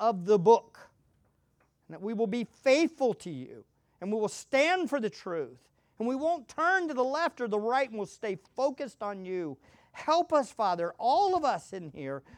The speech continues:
to abide in Christ. We need you, Father. We pray this in the matchless name of Jesus, our Savior.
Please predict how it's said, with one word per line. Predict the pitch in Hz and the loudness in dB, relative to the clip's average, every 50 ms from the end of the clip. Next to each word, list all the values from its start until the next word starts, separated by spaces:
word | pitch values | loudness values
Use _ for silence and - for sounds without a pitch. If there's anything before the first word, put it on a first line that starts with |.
| _ _ - | _ _ -6
to | 220 226 190 170 | -2 0 0 0
abide | 156 147 139 135 160 208 214 233 240 240 240 233 233 240 233 226 208 - - _ _ _ | 0 -2 -2 0 2 2 4 4 4 4 4 4 4 2 0 0 -2 -8 -14 _ _ _
in | - 226 202 208 202 208 214 208 214 202 _ - _ _ - | -2 -2 0 0 0 -2 -2 -4 -4 -6 _ -18 _ _ -16
Christ. | - - 233 226 196 160 131 117 101 - - - - _ _ _ _ _ _ _ _ _ _ _ _ _ _ _ _ _ _ _ _ _ _ _ _ _ _ _ _ _ _ _ _ _ _ _ _ _ _ | -10 -2 2 2 2 2 0 -6 -14 -18 -20 -20 -20 _ _ _ _ _ _ _ _ _ _ _ _ _ _ _ _ _ _ _ _ _ _ _ _ _ _ _ _ _ _ _ _ _ _ _ _ _ _
We | - 127 | -20 -18
need | 135 139 147 147 135 | -16 -14 -14 -14 -14
you, | 131 | -14
Father. | 110 - 104 95 95 95 95 95 _ _ _ _ _ _ _ _ _ _ _ _ _ _ _ _ _ _ _ _ _ | -16 -18 -20 -20 -20 -20 -20 -20 _ _ _ _ _ _ _ _ _ _ _ _ _ _ _ _ _ _ _ _ _
We | 113 117 | -20 -18
pray | _ - 135 127 | _ -10 -10 -10
this | 123 127 117 - - | -10 -12 -14 -16 -16
in | 131 | -16
the | 120 117 | -14 -14
matchless | 113 113 113 117 - - - 120 - _ | -12 -12 -12 -14 -14 -18 -20 -20 -20 _
name | 135 120 117 110 104 | -18 -16 -16 -16 -16
of | 101 95 104 | -18 -20 -20
Jesus, | 110 110 110 113 110 117 120 107 - | -20 -18 -18 -16 -16 -18 -18 -18 -18
our | 127 113 | -18 -18
Savior. | 110 - 107 101 92 90 87 90 90 | -18 -20 -20 -20 -20 -20 -20 -20 -20